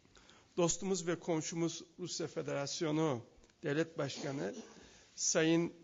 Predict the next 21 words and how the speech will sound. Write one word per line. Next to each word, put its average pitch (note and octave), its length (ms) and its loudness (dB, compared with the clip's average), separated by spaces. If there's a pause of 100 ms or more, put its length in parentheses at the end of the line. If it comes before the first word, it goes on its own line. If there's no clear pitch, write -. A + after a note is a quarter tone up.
(140)
Dimitri D3+ 440 0
Medvedev'i D3 800 0
ve D3+ 160 0
beraberindeki C#3 920 0
değerli C#3 400 2
heyeti C3+ 520 0 (760)
Türkiye'de C#3+ 460 -2
ağırlıyor C#3 460 0
olmaktan C3 600 -4 (580)
büyük E3 220 -4
bir F#3 140 2
memnuniyet C#3+ 680 0
duyuyorum. C3 400 -6 (680)
Bir F3 140 0
kez C#3 340 -2
daha E3 260 -2
kendilerine C#3 720 -2 (220)
Türkiye'ye D#3+ 400 -2
hoş E3 240 -2
geldiniz C#3 500 0
diyorum. C3+ 360 -6